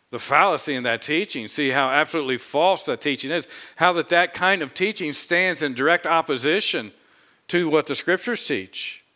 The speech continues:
The teaching of, of Jezebel stands in direct opposition to the scriptures. The Christian is one who has been called out of the world.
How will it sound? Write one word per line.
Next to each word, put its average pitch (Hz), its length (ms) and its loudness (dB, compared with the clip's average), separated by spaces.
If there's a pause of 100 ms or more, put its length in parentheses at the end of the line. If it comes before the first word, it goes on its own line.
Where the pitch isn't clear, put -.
(480)
The 170 100 0
teaching 214 400 2
of, 160 160 4
of 156 500 2
Jezebel 170 400 2
stands 180 500 0 (320)
in 185 400 2 (1120)
direct 160 920 4 (440)
opposition 127 840 0 (240)
to 165 140 0
the 135 100 0
scriptures. - 880 -4 (920)
The 190 140 2
Christian 233 600 2
is 185 180 0
one 190 240 2
who 180 100 -2
has 185 120 2
been 180 180 -2
called 208 400 2
out 220 320 2
of 175 280 2
the 139 100 2
world. 107 520 -2